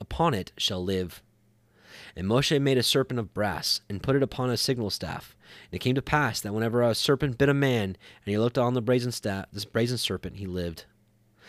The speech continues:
And the children of Israel departed and encamped in Oboth. And having departed from Oboth, they encamped in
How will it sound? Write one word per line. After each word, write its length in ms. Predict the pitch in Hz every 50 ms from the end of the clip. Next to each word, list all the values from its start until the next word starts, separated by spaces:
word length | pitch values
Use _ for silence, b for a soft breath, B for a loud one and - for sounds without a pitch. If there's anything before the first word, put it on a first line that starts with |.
| B B B B
And 80 | B 113
the 60 | 117
children 320 | - - - 175 185 185
of 80 | 180 165
Israel 640 | 175 156 - 170 160 143 151 160 160 160 151 139
departed 540 | 123 131 - - - 147 139 147 147 123 104
and 120 | 104 110 113
encamped 320 | 104 - - 127 127 127
in 100 | 131 127
Oboth. 440 | 127 139 135 110 87 71 - - -
And 100 | - 101
having 320 | 104 113 110 117 120 131 127
departed 340 | 127 120 - 127 131 123
from 140 | 131 147 -
Oboth, 320 | - 143 151 135 120 107 -
they 120 | 113 110
encamped 420 | 107 107 - 117 110 110 104 -
in 200 | 113 113 113 110